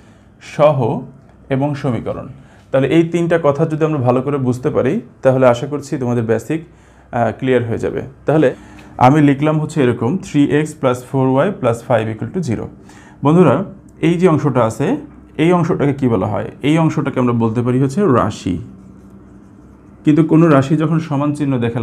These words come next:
দিয়ে লেখা হয়, তখন সেটাকে আমরা কি বলবো? তখন এইটাকে বলবো হচ্ছে আমরা সমীকরণ। তার মানে হচ্ছে সমান চিহ্ন দিয়ে যখন কোনো কিছু লেখা হয়,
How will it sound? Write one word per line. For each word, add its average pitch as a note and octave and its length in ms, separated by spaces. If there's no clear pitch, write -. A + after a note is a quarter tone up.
দিয়ে B2 140
লেখা A2+ 240
হয়, C3 240
তখন C#3+ 400
সেটাকে D3+ 360
আমরা C#3 160
কি C3+ 160
বলবো? G2 400
তখন C3+ 380
এইটাকে C3+ 300
বলবো A#2+ 300
হচ্ছে A#2 160
আমরা C#3 220
সমীকরণ। A2 640
তার C#3 140
মানে C3 240
হচ্ছে D#3+ 380
সমান D3+ 340
চিহ্ন D3 280
দিয়ে B2+ 400
যখন B2+ 300
কোনো C3+ 240
কিছু C3 220
লেখা A#2 320
হয়, C3 260